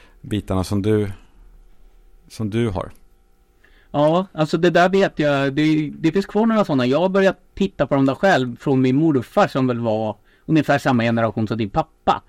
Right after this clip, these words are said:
Speaker 1: Mm.
Speaker 2: Alltså hans gamla snorfaner som han sa förr.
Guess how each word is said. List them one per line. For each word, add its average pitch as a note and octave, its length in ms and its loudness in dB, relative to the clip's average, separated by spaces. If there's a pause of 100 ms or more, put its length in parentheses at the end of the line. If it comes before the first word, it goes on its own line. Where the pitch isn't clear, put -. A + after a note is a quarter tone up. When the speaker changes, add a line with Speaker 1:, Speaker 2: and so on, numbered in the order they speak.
(120)
Speaker 1:
Mm. F2+ 140 -4
Speaker 2:
Alltså D#3+ 200 0
hans F3 360 0
gamla D3 300 2
snorfaner F3+ 1120 0
som A#2 140 -2
han G#2+ 100 -2
sa G2+ 220 -2
förr. - 260 -10